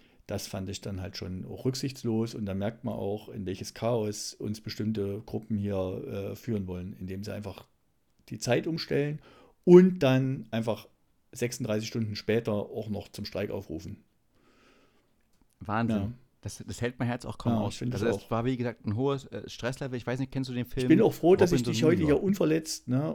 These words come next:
Speaker 1: und, äh, und trotzdem einigermaßen guter Dinge nochmal am, um Euro ab zwei Wochen ist es ja schon her. Siehst du, wie die Zeit vergeht.
Speaker 2: Ey, ey, Thomas, äh, kurze Frage dazu, weil du die gerade ignoriert hast.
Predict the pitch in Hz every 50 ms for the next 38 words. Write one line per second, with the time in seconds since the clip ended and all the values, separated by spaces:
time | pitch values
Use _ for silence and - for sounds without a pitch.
0 | - - 135 131 131 135 131 131 - - - 123 120 123 131 147 120 120 113 131
1 | 127 - - - 135 127 123 123 120 123 123 117 117 120 123 127 123 117 113 113
2 | 110 117 123 - 117 107 110 123 127 127 120 110 - 113 123 120 117 117 123 127
3 | - - _ _ _ - _ _ - _ - - _ _ _ _ - 120 113 110
4 | 113 107 107 107 104 107 - - 104 104 104 104 101 101 107 110 110 - _ _
5 | _ _ _ _ - - - _ _ _ _ _ _ _ _ _ - - 123 127
6 | - 113 123 120 110 95 - - - - 107 117 113 92 87 92 87 87 - -
7 | _ _ _ _ - 98 90 90 87 87 90 101 104 82 85 95 98 104 - _
8 | _ _ _ _ _ _ - - 107 - - 110 104 98 98 - 107 110 - 107
9 | 95 98 85 90 - - - - - - - - - - - - - - - -
10 | - - - - - - - - - - - - 98 104 - - - - - -
11 | 123 120 98 90 - - - _ _ - - 98 92 90 90 92 92 - 80 -
12 | - - 110 - 113 - - 117 127 127 117 113 117 - - 104 95 95 92 92
13 | 92 92 92 90 95 95 - - _ - - - - - - 101 95 98 117 117
14 | - - 101 107 - - -